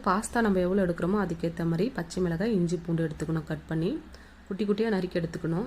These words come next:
இதெல்லாம் சேர்த்துட்டு நல்லா வதக்கி விட்டுடணும். நல்லா வதங்கி வந்த பிறகு தக்காளி எடுத்து சேர்த்துக்கிறேன். கொஞ்சமா மஞ்சத்தூள் சேர்த்துக்கணும். மஞ்சத்தூள் சேர்த்துட்டு ஒரு ரெண்டு நிமிஷம் நல்லா வதக்கி விட்டுட்ட பிறகு இப்போ கட் பண்ணி எடுத்து வச்ச கேரட், குடை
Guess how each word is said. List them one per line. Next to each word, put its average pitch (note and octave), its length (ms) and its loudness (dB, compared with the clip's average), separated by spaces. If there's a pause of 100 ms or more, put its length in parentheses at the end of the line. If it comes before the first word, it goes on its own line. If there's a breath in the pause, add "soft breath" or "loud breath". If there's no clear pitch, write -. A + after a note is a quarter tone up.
(100)
இதெல்லாம் F3 280 0
சேர்த்துட்டு F#3+ 460 -2
நல்லா E3+ 300 0
வதக்கி E3 260 -4
விட்டுடணும். D#3+ 420 -2
நல்லா F3 240 0
வதங்கி E3+ 280 -2
வந்த D#3+ 200 0
பிறகு - 280 -6
தக்காளி E3+ 320 -2
எடுத்து - 260 -6
சேர்த்துக்கிறேன். E3 500 -4 (680 loud breath)
கொஞ்சமா A3+ 480 2
மஞ்சத்தூள் F#3 420 -2
சேர்த்துக்கணும். E3 500 -4 (640 loud breath)
மஞ்சத்தூள் G#3+ 440 -2
சேர்த்துட்டு F#3 400 0
ஒரு F#3+ 160 0
ரெண்டு F3+ 200 0
நிமிஷம் F3+ 260 -2
நல்லா F3 240 0
வதக்கி E3+ 280 -2
விட்டுட்ட E3+ 320 -4
பிறகு D#3 240 0 (500 loud breath)
இப்போ - 240 -10
கட் F3 180 -2
பண்ணி G#3 200 4
எடுத்து E3+ 220 0
வச்ச E3 280 -4
கேரட், F3 400 -2
குடை E3+ 120 0